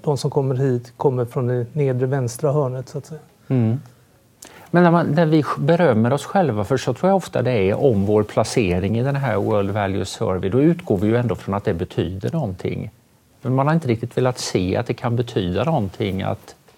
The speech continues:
Speaker 2: att man kommer från en helt annan del av den här värderingsstrukturen.
Speaker 1: Ja, jag, det jag funderar ständigt över det, va-, varför det har varit sånt ointresse och att inte ens forskare, att inte akademin har, har lyft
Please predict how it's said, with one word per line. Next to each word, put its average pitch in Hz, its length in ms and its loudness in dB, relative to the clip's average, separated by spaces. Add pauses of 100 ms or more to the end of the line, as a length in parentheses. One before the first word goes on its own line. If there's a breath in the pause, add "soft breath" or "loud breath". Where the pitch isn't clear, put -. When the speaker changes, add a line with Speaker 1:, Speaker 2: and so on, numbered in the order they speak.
(160)
Speaker 2:
att 127 140 -2
man 120 120 0
kommer 107 240 0
från 117 180 -2
en 113 80 0
helt 110 260 -2
annan 101 340 2
del 113 320 0
av 98 100 -2
den 101 100 -4
här 104 120 -2
värderingsstrukturen. 104 1500 -6 (960 soft breath)
Speaker 1:
Ja, 170 160 0
jag, 165 440 4
det 151 220 6
jag 147 360 4
funderar 147 520 4
ständigt 120 500 2
över 147 200 4
det, 147 160 4
va-, 135 200 2
varför 135 600 2
det 139 60 2
har 139 60 4
varit 143 200 0
sånt 120 300 -4
ointresse 131 960 -2
och 143 200 2
att - 120 -4
inte 170 200 4
ens 151 240 0
forskare, 139 720 -2
att 139 120 0
inte 151 180 0
akademin 139 840 2
har, 160 240 6
har 151 240 2
lyft 147 480 -4